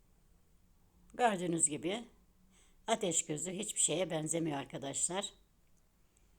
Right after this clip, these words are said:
Ateş közünde misler gibi köz kokusunu böyle ala ala. Burada da gördüğünüz gibi pişirdiklerimizi hemen kabımızın içerisine poşet açtık. Güzelce patlıcanlarımızı terletiyoruz.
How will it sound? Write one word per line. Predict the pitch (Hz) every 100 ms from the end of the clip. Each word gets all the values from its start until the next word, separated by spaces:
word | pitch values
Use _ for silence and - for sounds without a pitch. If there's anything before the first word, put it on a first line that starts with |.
| - _ - _ -
Ateş | 214 190 175 -
közünde | 170 165 160 175
misler | 175 - - 170 170
gibi | 143 139 160 170 - _ - - - -
köz | 220 185 -
kokusunu | 156 - - 156
böyle | 151 151 147
ala | 151 156 156
ala. | 139 160 208 - - - - - - 269
Burada | 196 175
da |
gördüğünüz | 175 196 185 160 156
gibi | 151
pişirdiklerimizi | - - 180 160 - 160 147 185
hemen | 208 165
kabımızın | 208 180 180 165 170
içerisine | 165 190 170 - 165
poşet | 170 185 202 185
açtık. | 160 - - 202
Güzelce | 214 185 156 180 190
patlıcanlarımızı | 202 196 - 170 160 156 151 151 202 -
terletiyoruz. | 190 175 156 - 151 151 226 -